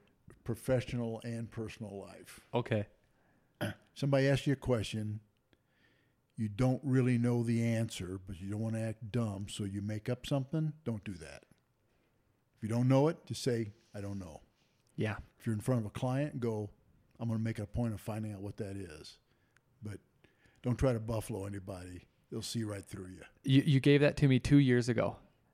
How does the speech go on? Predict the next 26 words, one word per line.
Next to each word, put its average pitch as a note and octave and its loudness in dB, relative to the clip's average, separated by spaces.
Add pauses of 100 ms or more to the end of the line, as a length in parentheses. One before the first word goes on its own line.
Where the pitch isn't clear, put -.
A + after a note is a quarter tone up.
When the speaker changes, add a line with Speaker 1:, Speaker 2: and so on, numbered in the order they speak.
(180)
Speaker 2:
and G2+ 2
now A2 4
I A2+ 6
just A2+ 0
use, A2+ 2
"I'll A#2 6
get A#2+ 2
back A#2+ 4
to - -2
you." A#2 -4 (580)
That's A#2 2
all A#2+ 6
you C3 6
have C3+ 2
to C3+ 0
say. C3 2
Speaker 1:
Right. G2+ -2
Speaker 2:
Is, C3+ 6
is, B2+ 4
and C3+ 6
then C#3 8
you C#3+ 10
look C#3+ 6
down C#3+ 4
at C#3 0
your, C3 4